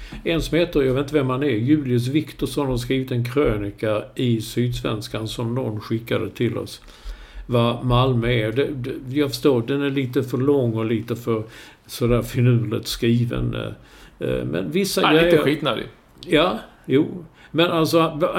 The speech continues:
Speaker 1: ett, i Malmö fikar vi inte. Eh, nyinflyttad kamrat föreslog, "Ska vi ta en fika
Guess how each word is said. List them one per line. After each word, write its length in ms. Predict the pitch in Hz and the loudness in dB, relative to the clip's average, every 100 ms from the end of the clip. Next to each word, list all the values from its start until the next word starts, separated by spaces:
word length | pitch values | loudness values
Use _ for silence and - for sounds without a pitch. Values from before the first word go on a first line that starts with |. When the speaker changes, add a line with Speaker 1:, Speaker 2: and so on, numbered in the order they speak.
| 196 | 2
Speaker 1:
ett, 360 | 196 123 - - | 2 2 2 4
i 100 | 151 | 6
Malmö 480 | 151 165 160 135 117 | 6 4 4 2 2
fikar 540 | - 143 139 - 104 | 2 2 2 0 0
vi 120 | 117 | 2
inte. 280 | 117 120 - - - - - - _ - | 0 -2 -6 -10 -18 -20 -20 -20 _ -12
Eh, 840 | - 135 127 123 120 120 - 135 | -2 2 4 4 4 2 -2 0
nyinflyttad 880 | 139 147 147 127 127 131 120 123 120 | 6 6 6 2 4 4 4 2 2
kamrat 400 | 135 139 127 117 | 2 4 2 2
föreslog, 420 | 131 131 123 120 | 2 2 2 0
"Ska 160 | 110 135 | 2 0
vi 60 | 120 | 2
ta 160 | 139 | 2
en 80 | 139 | 0
fika 540 | - 175 143 - 160 | 2 2 2 0 0